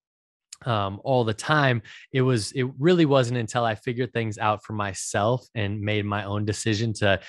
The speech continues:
really dive in that things kinda took a turn for me. So when it came from, uh, for the Bible study and with Launch with God, it, it was a need that I wish I would have, uh, had access to at that stage.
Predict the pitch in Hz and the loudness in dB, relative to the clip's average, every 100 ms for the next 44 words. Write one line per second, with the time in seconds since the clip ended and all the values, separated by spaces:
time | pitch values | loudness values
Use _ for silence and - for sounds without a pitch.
0 | - - 151 147 127 120 110 113 107 120 | -10 2 4 6 4 4 4 4 2 0
1 | 151 120 104 - _ 135 123 - 120 110 | 2 0 0 -8 _ 0 0 0 0 2
2 | 104 98 101 - 131 113 104 110 107 95 | 2 2 0 -2 0 0 0 0 0 -2
3 | 104 101 92 85 95 - 107 104 - 113 | -4 -2 -4 -6 -6 2 4 4 -2 -8
4 | - 120 117 139 139 127 135 117 107 104 | 0 0 0 0 0 0 2 2 0 -6
5 | _ - 110 104 - 120 104 95 117 127 | _ -2 0 0 0 0 2 2 2 4
6 | 123 - 127 123 117 139 165 120 107 101 | 0 0 0 0 -2 0 0 0 -2 -4
7 | 107 90 107 101 101 - - - 123 117 | -6 0 4 4 0 -12 -16 -2 0 0
8 | - _ - 127 120 113 123 113 110 120 | -2 _ 0 4 4 4 2 -2 0 0
9 | 131 139 147 - - 113 110 - 135 147 | 2 2 0 -2 -4 0 0 4 4 6
10 | 135 117 113 131 135 127 - - - 120 | 4 2 0 0 0 -2 -8 -20 -4 2
11 | 113 107 - 107 123 120 117 110 120 - | 2 0 -4 -2 0 0 -2 -4 -4 -2
12 | 139 - - 147 180 107 107 117 110 - | -2 -2 0 0 0 -2 -2 0 -2 -4
13 | - 113 151 190 | -4 0 0 -2